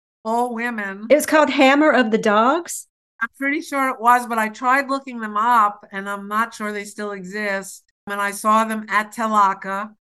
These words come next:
Speaker 1: which is you know, mentioned in the novel, to lock the restaurant bar in Tampere, Finland. I might have, you know, it might,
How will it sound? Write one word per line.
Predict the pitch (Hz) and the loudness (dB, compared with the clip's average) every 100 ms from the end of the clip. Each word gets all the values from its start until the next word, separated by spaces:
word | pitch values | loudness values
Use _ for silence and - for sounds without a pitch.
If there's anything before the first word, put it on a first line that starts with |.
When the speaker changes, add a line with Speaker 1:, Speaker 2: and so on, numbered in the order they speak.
| _ - | _ -12
Speaker 1:
which | 202 202 | -10 -8
is | 196 185 - _ - | -8 -10 -20 _ -12
you | 196 | -6
know, | 190 | -2
mentioned | 190 196 196 214 | -2 -4 -6 -6
in | 214 | -4
the | 214 | -2
novel, | 208 196 190 190 190 | -2 0 0 -2 -6
to | - | -6
lock | 190 196 196 196 - | 2 4 4 0 -14
the | 196 185 196 | -12 -4 0
restaurant | 196 190 226 220 233 226 | 2 0 0 0 0 0
bar | 208 196 202 | 2 2 2
in | 208 214 | -4 -12
Tampere, | 208 185 180 175 170 180 180 | -10 -10 -6 -4 -2 -4 -4
Finland. | 180 170 170 175 214 214 _ _ _ _ | -8 -6 -8 -8 -8 -10 _ _ _ _
I | 214 214 | -2 2
might | 240 277 | 4 4
have, | 302 277 247 | 2 -6 -8
you | 262 | -4
know, | 254 226 | 2 2
it | 220 | 2
might, | 202 | -2